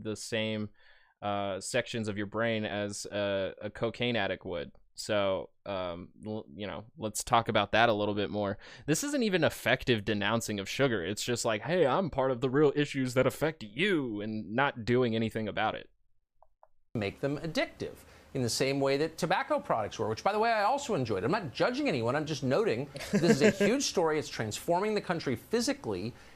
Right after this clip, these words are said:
Speaker 2: and everyone is ignoring it. And I'm not sure why we shouldn't ignore it.
Speaker 1: 'Cause it's decades old and we did nothing to do anything about it. But you remember when Michelle Obama wanted to put out a better lunch program? I'm sure I could find a news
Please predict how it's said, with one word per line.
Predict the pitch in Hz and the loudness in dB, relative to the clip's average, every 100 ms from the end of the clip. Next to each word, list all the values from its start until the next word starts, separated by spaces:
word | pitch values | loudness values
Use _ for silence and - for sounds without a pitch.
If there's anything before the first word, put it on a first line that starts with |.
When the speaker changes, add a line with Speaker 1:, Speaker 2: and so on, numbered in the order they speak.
| - | -4
Speaker 2:
and | 151 | -2
everyone | 139 185 220 233 | 2 2 2 2
is | 202 | 0
ignoring | 180 139 - 392 | 0 2 2 4
it. | - - | 4 4
And | 156 165 | 2 2
I'm | |
not | 196 214 | 2 0
sure | - 226 | 0 0
why | 175 131 - | 2 0 0
we | 165 | 0
shouldn't | - 254 370 | 0 -2 0
ignore | 349 165 113 | 0 0 4
it. | |
Speaker 1:
'Cause | 185 160 | 6 6
it's | 175 - | 6 4
decades | - 139 151 160 147 | 6 6 8 4 4
old | 123 139 147 | 2 2 4
and | 113 107 | 2 0
we | 117 | 2
did | 127 123 | 2 2
nothing | 107 104 117 - 120 | 2 4 4 4 0
to | 117 | 0
do | 104 113 117 | 0 2 2
anything | 113 135 127 104 | 2 2 2 -2
about | 98 98 98 | -2 -2 -2
it. | 87 - 160 | -6 -8 -6
But | 143 139 | 0 2
you | 151 | 4
remember | 151 131 127 147 147 | 4 4 2 2 2
when | 139 | 2
Michelle | 120 110 117 127 113 | 2 2 4 6 4
Obama | 107 104 117 120 - - 127 | 2 2 4 2 -2 -12 0
wanted | 113 113 | 2 4
to | 110 | 2
put | 101 120 | 2 4
out | 110 110 | 6 6
a | |
better | 101 104 107 104 | 4 2 4 2
lunch | 101 107 - | -2 -4 -4
program? | - 120 123 131 131 127 | 0 2 4 4 2 2
I'm | 143 151 139 | 4 6 4
sure | - 143 131 | 0 4 6
I | 113 | 6
could | 104 107 | 4 -2
find | - 113 110 107 | 0 2 2 2
a | 107 | 0
news | 104 107 110 107 - | 0 2 0 0 -4